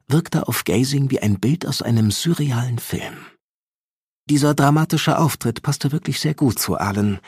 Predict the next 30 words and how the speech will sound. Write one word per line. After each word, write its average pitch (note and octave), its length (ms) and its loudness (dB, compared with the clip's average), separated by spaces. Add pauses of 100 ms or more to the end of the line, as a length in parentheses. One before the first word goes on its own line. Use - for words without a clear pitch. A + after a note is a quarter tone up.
(400)
der - 100 -2
hinter A2 240 0
verschlossenen B2+ 600 0
Türen B2+ 340 2
dafür A2+ 180 0
bekannt B2 400 0
war, A2+ 140 2
seine A2 220 0
Geschichten B2+ 500 -2
mit C#3 180 -4
zu D#3+ 140 -4
viel C#3+ 180 2
Theatralik B2 920 -2
auszuschmücken. - 920 -4 (960)
Er D#3 140 2
sprach C#3+ 340 0
mit C3 200 0
tiefer, - 580 -4
gelassener B2+ 500 2
Stimme, G2 560 0 (680)
die - 100 -2
alles, G#2+ 380 0
was A2 180 -4
aus A2 120 -2
seinem A2 200 4
Mund B2 300 2
kam, F#2 480 0
wahrhaftig - 720 -2
wirken - 240 -8
ließ. - 420 -10